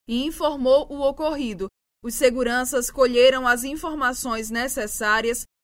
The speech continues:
comunicaram ao supervisor e informaram que o cliente seria ressarcido.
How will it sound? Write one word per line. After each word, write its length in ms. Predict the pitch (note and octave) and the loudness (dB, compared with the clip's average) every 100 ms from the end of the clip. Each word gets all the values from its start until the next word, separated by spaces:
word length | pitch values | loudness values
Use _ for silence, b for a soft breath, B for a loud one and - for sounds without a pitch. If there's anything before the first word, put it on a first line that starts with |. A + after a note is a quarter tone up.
| - | -6
comunicaram 840 | C#4 D#4 C#4+ - C#4 D4 D4+ C4 | -4 -2 -6 -4 0 0 0 -2
ao 120 | B3+ | -2
supervisor 920 | C4 E4+ E4+ E4+ D4+ D4+ B3 B3 C4+ - _ - | -2 -8 -8 -6 -6 -6 -2 2 2 0 _ -12
e 100 | C#4 | -8
informaram 760 | E4 E4 D4+ D4 B3+ C4+ C#4+ C#4+ | -8 -4 -4 0 0 0 0 -6
que 140 | D4+ | -8
o 60 | C#4+ | -10
cliente 540 | C#4+ C4 B3+ C4 C#4+ | -8 -6 -6 -6 -8
seria 400 | C4 D4 C4 C4 | -4 -4 0 -2
ressarcido. 920 | C4+ D4 D4+ F4 D#4+ - B3+ F#3+ F3 | 0 -2 -2 -4 -6 -6 -6 -6 -8